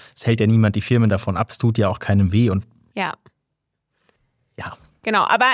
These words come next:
Speaker 2: zurück zu dem, was das für dich, lieber Hörer oder Zuhörer oder Zuhörerin, bedeuten, ähm, würde. Es gibt dir natürlich ein bisschen mehr,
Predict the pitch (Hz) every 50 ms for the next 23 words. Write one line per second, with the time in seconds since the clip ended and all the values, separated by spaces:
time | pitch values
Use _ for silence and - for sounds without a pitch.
0 | - - 247 220 - - 269 254 277 277 320 - - - - - 247 208 226 220
1 | 240 254 254 233 220 220 - - - 226 220 220 - - - - 233 214 226 226
2 | 226 233 - - - - - - 190 202 196 180 196 185 180 185 190 175 208 226
3 | 233 240 - - 95 90 185 202 214 233 - 190 196 190 185 - - 226 214 202
4 | 208 208 202 196 196 185 180 - - 233 233 226 226 220 220 220 214 214 - -
5 | - - - - - - 196 214 208 214 240 262 254 - 247 240 233 240 240 240
6 | 240 - - - 208 208 208 214 208 214 214 196 - - 220 196 214 240 240 226
7 | 233 233 233 233 - - - _ _ _ _ _ _ _ _ _ _ _ _ _
8 | _ _ _ _ - 208 - - - 262 262 - 285 277 277 247 233 240 - -
9 | 254 233 247 - 226 208 - 247 247 - - - 254 233 240 240 233 233 226 220
10 | 214 208 208 208 208 208 208 208 196 208